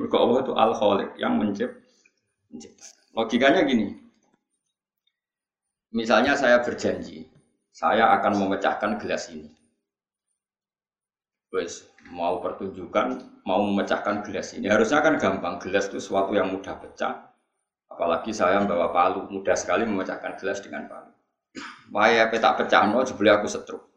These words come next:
Atau gelas itu colong wong sik. Atau ujug-ujug ono ate-, u-, puting beliung. Sing tukang sulape tiba gelase mire. Pokoke walhasil. Jadi, artinya gini,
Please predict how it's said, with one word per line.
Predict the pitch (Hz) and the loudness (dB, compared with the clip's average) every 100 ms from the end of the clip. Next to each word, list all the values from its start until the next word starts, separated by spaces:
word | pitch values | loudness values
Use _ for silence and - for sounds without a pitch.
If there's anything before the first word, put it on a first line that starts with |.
| _ _ _ - | _ _ _ -8
Atau | - 123 | 0 0
gelas | - 104 | 4 4
itu | 131 117 - | 2 -4 0
colong | 107 101 101 | 4 4 4
wong | 92 101 | 2 0
sik. | - - _ _ - _ _ _ _ - | -2 -8 _ _ -20 _ _ _ _ -14
Atau | - 131 | 2 4
ujug-ujug | 127 123 113 139 | 4 2 0 2
ono | 127 120 | 4 6
ate-, | 110 117 - | 6 4 -4
u-, | 120 113 123 | -4 -4 -6
puting | 123 123 113 | 2 4 6
beliung. | 107 110 101 95 - - _ _ - | 4 2 2 0 -8 -20 _ _ -6
Sing | 110 110 | 0 2
tukang | 113 107 | 4 4
sulape | 110 117 104 101 127 | 4 4 4 4 2
tiba | 120 107 110 107 110 | 2 4 4 4 4
gelase | 104 95 127 127 - - | 2 4 4 4 2 -2
mire. | 110 107 110 95 - | 0 2 2 0 -12
Pokoke | - - 117 | -12 -2 0
walhasil. | 147 127 123 95 98 - _ _ _ _ _ _ - _ - | 4 2 2 0 -4 -10 _ _ _ _ _ _ -20 _ 2
Jadi, | 151 208 202 196 - _ _ _ - | 4 4 0 -2 -8 _ _ _ -2
artinya | 151 160 202 220 | 2 2 2 2
gini, | 196 170 127 | 0 -4 -6